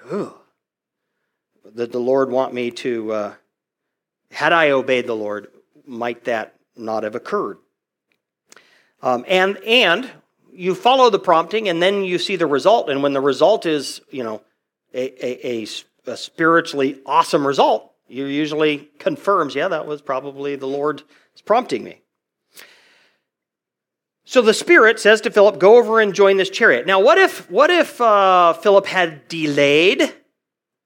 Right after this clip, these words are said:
"Is this really the Spirit's prompting me? Is it really that chariot I should go? That's an Ethiopian guy. I don't really talk to Ethiopians very often.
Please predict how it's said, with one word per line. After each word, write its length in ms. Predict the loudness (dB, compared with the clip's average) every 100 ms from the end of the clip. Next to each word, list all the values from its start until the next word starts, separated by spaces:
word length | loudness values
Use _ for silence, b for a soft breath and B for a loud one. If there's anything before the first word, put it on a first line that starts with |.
| _ _ _ _ _ _ _
"Is 240 | -18 -16
this 160 | -18 -16
really 300 | -4 -2 -2
the 80 | -6
Spirit's 460 | -8 -4 -4 -4
prompting 420 | -4 -4 -2 -4 -6
me? 160 | -4
Is 140 | -4 -4
it 80 |
really 240 | -4 -4 0
that 240 | -2 -4
chariot 400 | -6 -4 -2 -2
I 80 | -4
should 240 | -6 -6
go? 160 | -6 -6
That's 160 | -8 -12
an 100 | -12
Ethiopian 640 | -12 -6 -4 -4 -10 -16
guy. 260 | -18 -12 -10
I 60 |
don't 160 | -10 -8
really 200 | -8 -8
talk 260 | -10 -12
to 80 | -16
Ethiopians 580 | -20 _ -20 -18 -20 -20
very 240 | -18 -14
often. 340 | -14 -16 _